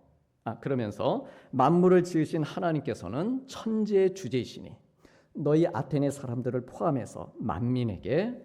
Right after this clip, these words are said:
생명과 호흡과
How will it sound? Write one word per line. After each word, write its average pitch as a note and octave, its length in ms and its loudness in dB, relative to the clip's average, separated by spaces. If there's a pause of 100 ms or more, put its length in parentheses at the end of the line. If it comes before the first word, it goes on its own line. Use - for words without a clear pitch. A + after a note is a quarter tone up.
(100)
생명과 C#3 920 -8 (420)
호흡과 C3+ 720 -2